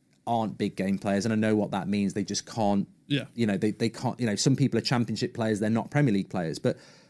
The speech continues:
Speaker 1: Erling Haaland's the best striker in the world. I don't think he's got a block in his head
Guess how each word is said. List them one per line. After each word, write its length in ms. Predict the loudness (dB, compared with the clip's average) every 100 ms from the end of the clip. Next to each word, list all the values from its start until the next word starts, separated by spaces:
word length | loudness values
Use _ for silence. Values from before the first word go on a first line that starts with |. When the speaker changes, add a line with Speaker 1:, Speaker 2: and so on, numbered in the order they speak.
| _
Speaker 1:
Erling 220 | 4 6 6
Haaland's 260 | 6 4
the 60 | 4
best 160 | 0
striker 320 | 0 -2 0 0
in 60 |
the 60 | 2
world. 180 | 4 4
I 60 |
don't 260 | 4 2 2
think 220 | 0 0
he's 180 | 4 2
got 220 | 2 0 0
a 40 |
block 520 | 2 4 4 0 -6 -8
in 140 | -4
his 160 | -2 -2
head 340 | 0 0 0